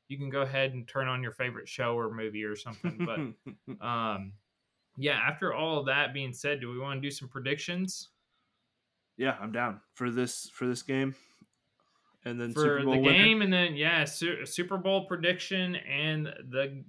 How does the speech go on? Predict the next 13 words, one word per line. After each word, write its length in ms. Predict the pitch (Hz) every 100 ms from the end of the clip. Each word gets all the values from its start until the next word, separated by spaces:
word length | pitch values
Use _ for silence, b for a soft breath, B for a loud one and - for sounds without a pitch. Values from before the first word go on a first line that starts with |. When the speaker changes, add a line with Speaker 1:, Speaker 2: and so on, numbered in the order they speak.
| -
Speaker 1:
and 220 | 147 135 120
the 300 | 120 120 120
winner. 460 | 139 185 123 101 - _ _ _ _ _ _ _ _ _ - -
So 120 | 123
who's 200 | 139 196
gonna 180 | 208 196
be 60 |
Speaker 2:
Um, 40 | 190
Speaker 1:
in 60 |
the 60 | 180
Speaker 2:
sh- 60 | -
Speaker 1:
Super 240 | 156 151
Bowl? 300 | 127 120 113